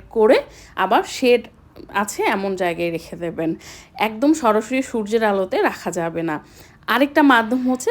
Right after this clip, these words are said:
পানিতে বসানো। এ-, এই পুদিনার ডালগুলো আমি পানিতে রেখেছি, শিকড় আসা স্টার্ট হয়েছে। যখন আরও বেশি শিকড় আসবে তখন কিন্তু আমি এটা বালুতে বা এই যে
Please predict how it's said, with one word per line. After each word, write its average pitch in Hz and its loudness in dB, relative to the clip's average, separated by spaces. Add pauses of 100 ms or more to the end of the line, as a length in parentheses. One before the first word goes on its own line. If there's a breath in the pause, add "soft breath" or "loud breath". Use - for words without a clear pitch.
পানিতে 214 0
বসানো। 160 -6 (360)
এ-, 170 -8
এই 262 0
পুদিনার 269 0
ডালগুলো 233 0
আমি 240 -4
পানিতে 214 -2
রেখেছি, 214 -2 (300 loud breath)
শিকড় 262 0
আসা 240 -4
স্টার্ট 220 2
হয়েছে। 185 0
যখন 220 -4
আরও 226 0
বেশি 226 -4
শিকড় 247 -2
আসবে 262 -4 (360 loud breath)
তখন 240 2
কিন্তু 233 -4
আমি 214 0 (260 loud breath)
এটা 226 -2 (400)
বালুতে 214 2
বা 214 2
এই 196 0
যে 196 2